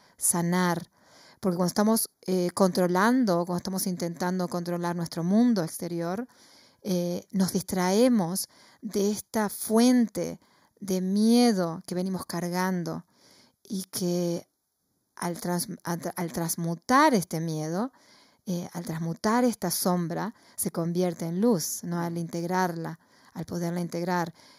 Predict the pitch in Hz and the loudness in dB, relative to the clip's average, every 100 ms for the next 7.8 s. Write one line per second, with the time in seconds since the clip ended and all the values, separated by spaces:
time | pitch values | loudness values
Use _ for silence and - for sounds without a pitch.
0 | - 185 175 180 233 240 285 330 311 220 | -6 -4 -2 -2 0 0 -2 0 2 2
1 | 185 180 180 - - 220 226 226 202 180 | 2 0 0 0 2 4 4 4 2 -2
2 | 175 180 170 180 185 175 175 196 190 170 | -6 -4 -2 0 0 0 2 2 2 0
3 | 185 196 202 - 175 175 _ - - - | 2 0 0 -4 -8 -8 _ -20 -20 -20
4 | - 202 170 180 175 185 180 190 214 220 | -12 -8 -4 -2 0 2 2 4 6 6
5 | 196 165 156 170 180 170 208 233 214 - | 2 -2 -6 -8 -10 -4 -2 -2 -4 -6
6 | 180 208 202 196 180 185 180 - 185 185 | -2 -2 -2 -4 -4 -2 -2 -2 -2 -2
7 | 185 180 165 160 170 185 190 180 | 0 -2 -4 -6 -2 0 0 -2